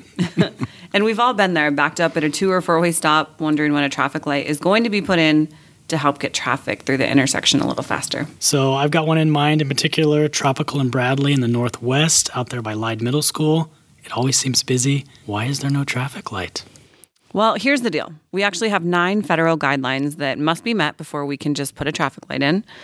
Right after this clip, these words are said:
Speaker 1: So usually if we get complaints or we're noticing an issue, we'll go out and do a vehicle and pedestrian count at the intersection. But we also have to look at things like how close the intersection is to another traffic light,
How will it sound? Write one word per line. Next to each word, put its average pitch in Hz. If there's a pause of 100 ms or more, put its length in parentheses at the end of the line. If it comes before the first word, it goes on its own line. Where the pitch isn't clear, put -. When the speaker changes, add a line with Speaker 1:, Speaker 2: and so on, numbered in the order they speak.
(580)
Speaker 1:
So 175
usually 202
if 156
we 160
get 156
complaints 175
or 147
we're 143
noticing 147
an 135
issue, 143
we'll 143
go 147
out 139
and 143
do 151
a 139
vehicle 139
and 131
pedestrian 156
count 135
at 131
the -
intersection. 135 (480)
But 214
we 240
also 262
have 233
to 196
look 185
at 123
things 165
like 135
how -
close 170
the 165
intersection 160
is 151
to -
another 135
traffic 190
light, 190